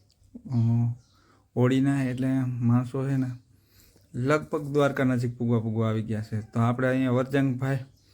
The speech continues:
અને લાલભાઈનું પણ શૂટિંગ કરી લીધું છે અને આપણે Insta-માં પણ વીડિયો મૂક્યો છે. તો વરજંગભાઈ અને લાલભાઈને મળીને આપણે તાત્કાલિક નીકળી ગયા છે દ્વારકા બાબત જવા માટે. તો આપણે જઈએ છીએ અને બાપી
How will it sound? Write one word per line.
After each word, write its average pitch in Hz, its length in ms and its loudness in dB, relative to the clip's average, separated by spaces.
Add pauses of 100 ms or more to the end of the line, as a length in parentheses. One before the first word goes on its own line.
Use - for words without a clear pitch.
(200)
અને 120 180 4
લાલભાઈનું 127 680 2
પણ 113 120 2
શૂટિંગ 123 360 0
કરી 127 140 -2
લીધું 131 280 -4
છે 135 100 -6 (520)
અને 117 100 2
આપણે 110 180 0
Insta-માં 120 420 2
પણ 117 120 0
વીડિયો 117 440 0 (300)
મૂક્યો 117 380 2
છે. 117 180 2 (1160)
તો 113 240 2
વરજંગભાઈ 120 460 2
અને 131 160 0
લાલભાઈને 123 460 0
મળીને 127 360 2
આપણે 120 220 -4
તાત્કાલિક 123 540 0
નીકળી 131 340 0
ગયા 117 160 2
છે 127 160 2
દ્વારકા 143 380 0
બાબત 110 320 0 (380)
જવા 120 200 6
માટે. 117 320 2 (1300)
તો 123 60 -4
આપણે 117 420 2 (260)
જઈએ 123 340 2
છીએ 139 120 0
અને 123 260 4
બાપી 120 500 -2